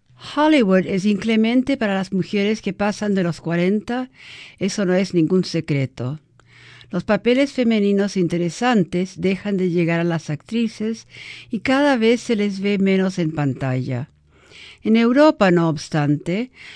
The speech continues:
la situación es distinta al grado que las actrices Emmanuel Riva Amour, Charlotte Rampling, cuarenta y cinco years, e Isabel Huppert, Elle, han recibido nominaciones al Oscar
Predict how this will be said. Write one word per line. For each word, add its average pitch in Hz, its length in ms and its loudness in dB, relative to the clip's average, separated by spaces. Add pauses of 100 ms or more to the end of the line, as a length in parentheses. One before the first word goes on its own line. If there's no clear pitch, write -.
(100)
la 202 120 0
situación 220 540 -2
es 240 140 0
distinta 240 720 -2
al 196 260 0
grado 185 400 2
que 185 100 0
las 165 220 -2
actrices 185 680 -2
Emmanuel 180 680 2
Riva 220 640 -2
Amour, 165 600 2 (680)
Charlotte 185 560 2
Rampling, 214 840 0
cuarenta 160 440 0
y 165 60 0
cinco 170 480 0
years, 160 680 0 (460)
e 180 80 2
Isabel 180 480 2
Huppert, 190 540 -2 (100)
Elle, 220 540 0 (420)
han 254 160 2
recibido 247 600 4
nominaciones 202 800 0
al 175 160 -2
Oscar 226 580 -4